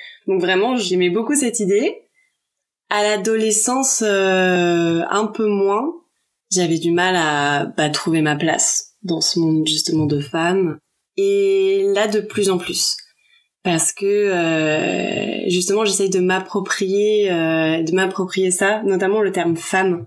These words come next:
Jusqu'à très récemment, je disais que j'étais toujours une fille. Et là, de grandir et de dire « je suis une femme » et de me forcer à dire le mot femme, plus ça va et plus je me dis « ouais, en fait,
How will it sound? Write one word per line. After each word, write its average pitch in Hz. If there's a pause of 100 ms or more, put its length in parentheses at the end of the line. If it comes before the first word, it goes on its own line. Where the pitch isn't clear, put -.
(540)
Jusqu'à 180
très -
récemment, 202 (240)
je 180
disais 175
que 220
j'étais 185
toujours 196
une 202
fille. 180 (680)
Et 220
là, 277
de 190 (280)
grandir 226 (140)
et 190
de 190
dire « 220
je -
suis 214
une 196
femme » 202 (120)
et 190
de 185
me 196
forcer 214
à 240
dire 190
le 185
mot 180
femme, 220 (340)
plus 311
ça 247
va 269
et 285
plus 285
je 240
me 226
dis « 220 (400)
ouais, 269
en 320
fait, 214